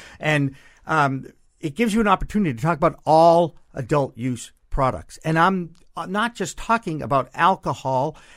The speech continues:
and I'm not just talking about cannabis. I'm talking about caffeine. I'm talking about nicotine.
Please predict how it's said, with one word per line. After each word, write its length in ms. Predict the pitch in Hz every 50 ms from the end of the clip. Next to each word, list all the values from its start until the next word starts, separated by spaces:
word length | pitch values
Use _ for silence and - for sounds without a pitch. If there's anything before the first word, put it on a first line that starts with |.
| - -
and 120 | 131 131
I'm 100 | 139 139
not 200 | 151 165 180 175
just 200 | - 170 151 -
talking 340 | - - 123 120 - 139 139
about 240 | 139 160 160 151 -
cannabis. 580 | - - - 226 220 151 - - - - - - - - - - -
I'm 140 | 175 208 202
talking 500 | - - 185 185 180 - 202 196 190 -
about 400 | - 156 151 139 123 135 147 143 - _ -
caffeine. 720 | - - 208 220 202 - - 262 294 320 262 131 - - - - - - - - -
I'm 140 | 226 262 254
talking 480 | - - 240 240 233 - 208 196 202 208
about 340 | 151 123 123 135 170 180
nicotine. 720 | 214 269 330 311 - 247 233 - - - 113 80 58 52 -